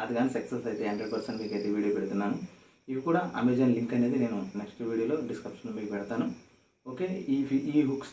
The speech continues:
అయితే ఫిషింగ్ బాగుంటుంది, నాకు కొంచెం అనుభవం ఉంది దానిలో. So మీకు అందుకనే నేనైతే పెడుతున్నాను. ఈ, ఇదైతే కనుక సక్సెస్ అయితే మీరు మన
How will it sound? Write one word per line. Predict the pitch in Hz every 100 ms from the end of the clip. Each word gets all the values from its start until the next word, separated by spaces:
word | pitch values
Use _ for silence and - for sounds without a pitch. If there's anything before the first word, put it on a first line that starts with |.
| 165
అయితే | 160 160
ఫిషింగ్ | 135 147 131
బాగుంటుంది, | 117 120 117 107 139 165 - - 104
నాకు | 101 113 113
కొంచెం | 113 117 104
అనుభవం | 113 131 135
ఉంది | 117 - 104
దానిలో. | 104 131 - - _ _ _
So | 151 131
మీకు | 120 120
అందుకనే | 120 139 135
నేనైతే | 110 104 117 110
పెడుతున్నాను. | 101 104 101 85 - - _ _ _ - 127
ఈ, | 123 117 117 - - 131
ఇదైతే | 131 135 151
కనుక | 147 147 165
సక్సెస్ | 120 - 127 113
అయితే | 101 175 190 - 113
మీరు | 110 113 -
మన | 107